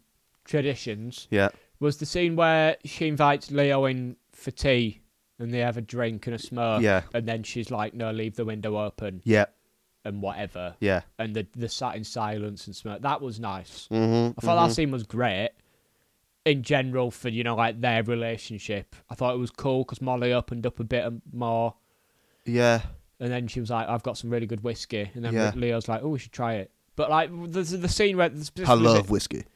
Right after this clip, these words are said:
Speaker 1: Yeah,
Speaker 2: Sorry,
Speaker 1: that bit.
Speaker 2: Joe. Um,
Speaker 1: <laughs> I, I actually don't drink anymore, but it's fine.
Speaker 2: <laughs> No, I just meant that of all the drinks you liked, it was whiskey.
Speaker 1: No, it
Speaker 2: No,
Speaker 1: was
Speaker 2: it's guilt
Speaker 1: whiskey.
Speaker 2: trips, mate. Uh, that's not what I was saying.
Speaker 1: No, it was whiskey. I did
Speaker 2: It
Speaker 1: love
Speaker 2: needs
Speaker 1: it.
Speaker 2: help.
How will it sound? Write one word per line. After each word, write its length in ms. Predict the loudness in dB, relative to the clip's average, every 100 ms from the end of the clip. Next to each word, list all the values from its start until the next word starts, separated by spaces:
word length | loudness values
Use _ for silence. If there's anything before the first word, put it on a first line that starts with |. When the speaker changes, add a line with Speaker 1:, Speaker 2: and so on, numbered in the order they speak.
| -4
Speaker 1:
Yeah, 160 | 2 8
Speaker 2:
Sorry, 120 | 8 6
Speaker 1:
that 20 |
bit. 240 | 2 0 -4 -20 -20 -20 _ 4
Speaker 2:
Joe. 40 |
Um, 300 | 6 6 0
Speaker 1:
<laughs> 60 | 4 4 6
I, 140 | 4 6
I 160 | 4
actually 220 | 4 2 0
don't 160 | 0
drink 200 | 0 -2
anymore, 220 | -4 -4 -6
but 80 |
it's 80 | -6
fine. 160 | -8 -12 _
Speaker 2:
<laughs> 40 | _ -20 2
No, 100 | 10
I 320 | 12 12 12 12
just 120 | 8 8
meant 100 | 8
that 200 | 12 12
of 60 | 12
all 100 | 12
the 80 | 10
drinks 300 | 8 6 6
you 80 | 12
liked, 300 | 12 12 8
it 40 |
was 120 | 4
whiskey. 460 | 8 8 8 8 6
Speaker 1:
No, 220 | 8 10
it 80 | 12
Speaker 2:
No, 0 |
Speaker 1:
was 180 | 12 12
Speaker 2:
it's 100 | 12
guilt 220 | 10 12
Speaker 1:
whiskey. 40 | 8 6
Speaker 2:
trips, 80 | 6 4
mate. 0 | 10
Uh, 120 | 8
that's 200 | 10 6 8
not 80 |
what 100 | 10
I 20 | 10
was 80 | 12
saying. 200 | 10 10
Speaker 1:
No, 100 | 8
it 80 | 6
was 220 | 4 6
whiskey. 320 | 4 6 6
I 60 | 6
did 140 | 8
Speaker 2:
It 20 |
Speaker 1:
love 40 | 8
Speaker 2:
needs 140 | 10
Speaker 1:
it. 40 | 8
Speaker 2:
help. 200 | 6